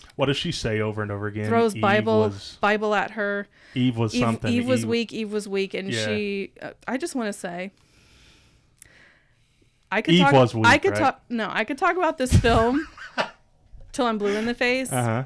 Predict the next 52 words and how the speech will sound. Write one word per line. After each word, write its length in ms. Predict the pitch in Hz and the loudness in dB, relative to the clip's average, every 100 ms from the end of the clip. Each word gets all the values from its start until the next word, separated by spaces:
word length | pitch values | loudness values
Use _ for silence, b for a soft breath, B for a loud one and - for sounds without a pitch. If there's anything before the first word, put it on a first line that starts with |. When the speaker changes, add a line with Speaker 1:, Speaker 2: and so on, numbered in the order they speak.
| - | -6
Speaker 2:
um, 260 | 214 202 196 | -6 -6 -6
'cause 120 | 233 | -4
I 80 | 196 | -4
love 220 | 190 185 | -4 -6
it 120 | 226 | -6
so 100 | 262 | -4
much. 400 | 254 294 294 - - b b b | -4 -4 -6 -12 -20 b b b
I 120 | 208 | -6
just 160 | 214 214 | -6 -6
wanna 180 | 277 240 | -4 -4
get 160 | 226 | -4
this 160 | 196 196 | -6 -6
out. 280 | 175 143 - _ - | -4 -4 -8 _ -12
This 280 | 196 277 294 | -4 -4 -4
whole 200 | 349 349 | -6 -6
story, 560 | - - 185 190 214 | -8 -10 -8 -8 -8
for 140 | 240 - | -10 -8
all 240 | 170 202 | -8 -8
you 140 | 233 233 | -8 -8
religious 420 | 214 185 185 185 | -8 -6 -6 -8
people 300 | - 170 151 | -10 -8 -4
out 180 | 151 - | -2 -2
there, 120 | 147 | -4
you, 140 | 170 | -4
like, 220 | 175 175 - | -6 -6 -10
Speaker 1:
Oh, 40 | - | -20
Speaker 2:
Christians. 680 | - - 117 120 123 131 127 | -18 -4 0 2 4 4 4
Speaker 1:
boy, 340 | 123 120 110 | 4 4 2
here 120 | 110 | 0
we 80 | 117 | 0
go. 120 | 113 110 - | 2 2 2
Speaker 2:
<laughs> 200 | - - | 2 4
Speaker 1:
Brian, 300 | 320 123 131 | 6 6 4
are 60 | 127 | 2
you 140 | 123 | 0
Christian? 380 | - 123 131 131 - B B B B B _ _ _ | -2 -4 -6 -12 -14 B B B B B _ _ _
Speaker 2:
Well, 100 | 254 | 0
Speaker 1:
Okay. 80 | 269 | 4
Speaker 2:
everyone 400 | 294 381 359 330 | 6 6 4 2
has 260 | 269 254 247 | 0 -2 0
heard 260 | 254 240 | 0 0
this 120 | 208 208 | -2 -4
story, 260 | - 202 | -4 -4
the 120 | 196 196 | -2 -2
Adam 200 | 202 196 | -4 -4
and 100 | 190 | -6
Eve 200 | 185 185 | -8 -10
story. 320 | - - - | -12 -10 -10
It's 120 | 185 | -4
referenced, 440 | 214 202 190 175 110 | -4 -2 -4 -8 -8
Speaker 1:
Mm-hmm. 100 | 170 | -8
Speaker 2:
like, 240 | 151 - | -8 -12